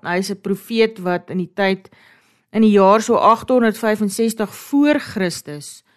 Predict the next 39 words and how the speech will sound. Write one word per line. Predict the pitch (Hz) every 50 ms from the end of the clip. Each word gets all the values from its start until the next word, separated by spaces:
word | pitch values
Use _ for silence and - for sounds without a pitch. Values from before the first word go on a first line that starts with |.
| _ _ _ _ _ _ _ _ _ _ _
optree. | 214 220 214 220 - - 190 190 196 208 262 320 320
So, | - - 233 220 202 196 196
die | 190 185 190 190
profete | _ 208 214 196 - 240 240 240 240 240 247
het | 233 233 233 214 170 202 214 214
nie | 285 294
altyd | - 185 226 220 226 233 233 196
'n | 220 202
lekker | 180 170 180 - 240 233 185
werkie | 180 170 165 170 196 - 247 240
gehad | - - 220 196 185 180 190 -
nie. | - 269 320 302
So, | - - 214
hulle | 190 170 160 165 185 220 240 247 254 254 254 _ _ _ _ _ _ _ _ _
was | - 208 220 202 180
boodskappers | 165 190 208 226 226 - - 240 233 226 226 226 233 220 202
wat | 190 190 190 190
God | - - - 285 285 -
se | - 247
boodskap | 185 165 175 185 185 190 - - 185 175 175 -
aan | - 160 180
die | 175 - _
konings | - 233 247 254 240 240 240 240 233 220 -
en | 175 175
aan | 180 170 165
die | 160 165
volk | - - - 233 240 240 240 -
gewoonlik | - 226 190 180 180 185 190 196 196 - -
oorgedra | 208 220 220 - - 240 196 202 202 202 214
het. | 269 302 _ _ _ _ _ _ _ _ _ _ _ _ _ _ _ _ _ _ _ _ _
En | - 240 254 254 254 254
ons | 254 254 254 247
sien | - 330 330 339
in | 330 254
hierdie | 220 214 226 302 330 -
tyd | 302 262 240 233 247 240 240
het | - 214 214
die | 196 208 202
konings, | - 247 254 254 247 247 247 240 247 247 220 - -